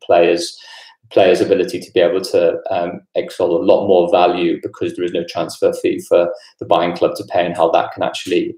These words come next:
um, work in their favour for when they're negotiating much stronger positions. So let's just have a quick look at then some of the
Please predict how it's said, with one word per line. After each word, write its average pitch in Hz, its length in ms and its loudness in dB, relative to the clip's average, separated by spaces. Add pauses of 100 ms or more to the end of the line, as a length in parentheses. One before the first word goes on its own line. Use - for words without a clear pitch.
um, 90 300 -4 (420)
work 85 300 4
in 90 100 -4
their 85 120 0
favour 87 460 0
for - 140 -12
when 85 220 0
they're 87 340 2
negotiating 90 720 -2
much - 160 -8
stronger 85 300 -6
positions. 85 720 -8 (600)
So - 380 2
let's 123 200 2
just 123 140 0
have 110 160 0
a 107 100 -4
quick - 260 -2
look - 260 2
at - 260 0
then 110 200 2
some 110 240 0
of 101 80 2
the 113 160 0